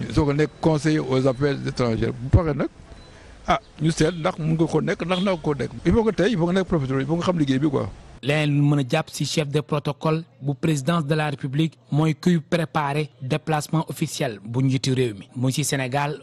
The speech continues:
Speaker 2: wala ci biti réew. Naka noonu, lépp lu jëm ci wàllum visite bilatérale yi ak sommet yi.
Speaker 1: Il faut mu xam métier am, il faut mu xam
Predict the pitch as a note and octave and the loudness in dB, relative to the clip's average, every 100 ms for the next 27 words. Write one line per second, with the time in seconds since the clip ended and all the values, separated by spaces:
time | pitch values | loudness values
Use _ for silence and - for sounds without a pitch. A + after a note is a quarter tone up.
0 | - B2+ C#3 D#3+ - C#3+ C3 C3+ A#2 - | -8 -4 0 0 -2 -4 -2 -2 -4 -8
1 | - - B2+ - B2 A#2 B2 C#3 - C3 | -10 -4 -2 -2 -2 0 0 0 0 0
2 | C3+ C#3+ B2+ C3+ - C3+ B2+ C#3+ C3 C3 | 0 -2 -2 -2 -2 -2 0 -2 -2 -2
3 | C3+ C#3+ C3 C3 A#2+ A2+ G#2+ C3 - C3+ | -2 -2 -2 -4 -4 -4 -4 -6 -6 -8
4 | - - C#3+ A#2+ F#2+ - A3+ A#3+ A#3 G#3+ | -4 -2 -2 -4 -6 0 2 4 2 4
5 | F#3 D#3+ C#3 G2 - - - - - - | 4 2 0 -4 -14 -20 -20 -20 -20 -20
6 | - - - B2+ F#3 F#3+ F#3+ F#3 F#3 | -20 -20 -6 2 2 4 0 2 0